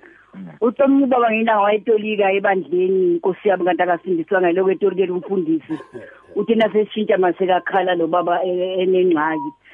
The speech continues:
Speaker 1: Wathi, "Hayi, nginye ngawapha kume esikhwameni."
Speaker 2: <laughs>
Speaker 1: Into ekhona nokho bendingakasindiswa nami bendenza ilingisa.
Speaker 2: Ah.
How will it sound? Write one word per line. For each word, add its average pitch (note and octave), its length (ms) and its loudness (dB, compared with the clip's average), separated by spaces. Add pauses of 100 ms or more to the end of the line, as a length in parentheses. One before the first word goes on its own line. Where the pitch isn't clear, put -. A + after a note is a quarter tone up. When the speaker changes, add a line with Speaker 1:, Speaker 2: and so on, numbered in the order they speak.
(220)
Speaker 1:
Wathi, F#3+ 280 0
"Hayi, F#3+ 140 2
nginye G3+ 300 0
ngawapha G#3 600 2
kume F#3 280 0
esikhwameni." D#3+ 800 0 (640)
Speaker 2:
<laughs> D3 760 -12
Speaker 1:
Into A3 240 2
ekhona G#3 260 2
nokho G3+ 260 0
bendingakasindiswa F#3 920 0
nami F#3 220 0
bendenza F3+ 400 0
ilingisa. D#3+ 960 0 (240)
Speaker 2:
Ah. B3+ 180 -6